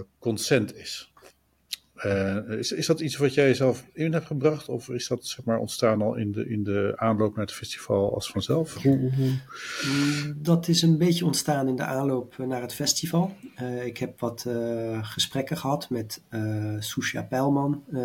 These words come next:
Speaker 2: die dat, ehm, eh, elk jaar organiseert. En, eh, samen zijn we er vlot achter gekomen dat, ehm, dat het toch iets dat, eh,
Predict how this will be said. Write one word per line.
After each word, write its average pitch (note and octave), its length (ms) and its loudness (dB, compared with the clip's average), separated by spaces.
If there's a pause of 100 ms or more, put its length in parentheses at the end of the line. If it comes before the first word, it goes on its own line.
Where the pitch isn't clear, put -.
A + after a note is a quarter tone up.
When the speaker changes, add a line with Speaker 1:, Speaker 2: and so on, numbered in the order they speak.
Speaker 2:
die A#2+ 140 -2
dat, B2 300 -4
ehm, B2 280 -2 (680)
eh, A#2+ 100 -8 (200)
elk B2 180 -4
jaar B2 260 0
organiseert. B2 760 -2 (720)
En, A#2 420 -2
eh, A#2 420 -6
samen C#3 440 0
zijn A#2+ 200 0
we A#2 80 -2
er A2+ 120 -6
vlot B2 240 -4
achter A#2+ 280 -6
gekomen A#2+ 400 -2
dat, A#2 300 -4
ehm, A2+ 320 -2 (520)
dat A#2 180 -4
het A#2 100 -4
toch C3 180 -2
iets A#2+ 180 0
dat, A#2 360 -2
eh, A2+ 560 -4